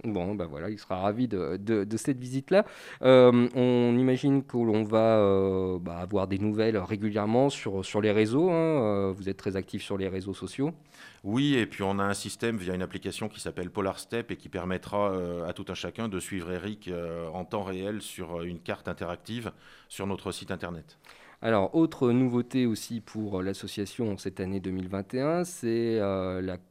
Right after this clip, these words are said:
Speaker 1: l'ouverture d'un, d'un local à Saint-Chamond. Expliquez-nous.
Speaker 2: Eh ben, on cherchait des locaux depuis, euh, plusieurs années et le maire de Saint-Chamond, euh, bah, finalement a accé-,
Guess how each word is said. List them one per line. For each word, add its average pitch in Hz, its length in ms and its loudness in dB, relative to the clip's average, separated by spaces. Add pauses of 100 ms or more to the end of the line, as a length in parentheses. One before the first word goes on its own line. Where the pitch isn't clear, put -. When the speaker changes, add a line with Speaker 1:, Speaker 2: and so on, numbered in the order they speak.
(100)
Speaker 1:
l'ouverture 156 640 0 (320)
d'un, 101 460 2
d'un 104 140 2
local 127 640 4 (260)
à 104 80 -2
Saint-Chamond. 120 600 2
Expliquez-nous. 110 580 -2 (840)
Speaker 2:
Eh - 40 -8
ben, 117 100 2
on 113 40 2
cherchait 127 240 -6
des 165 80 2
locaux 147 240 2
depuis, 104 420 0
euh, 92 260 0
plusieurs 101 460 -2
années 120 360 -2
et 90 340 -2
le 87 140 -6
maire 98 220 -2
de 95 80 -4
Saint-Chamond, 104 640 -2
euh, 90 240 -6
bah, 87 160 -8
finalement 95 400 -4
a 85 40 -4
accé-, 85 300 -6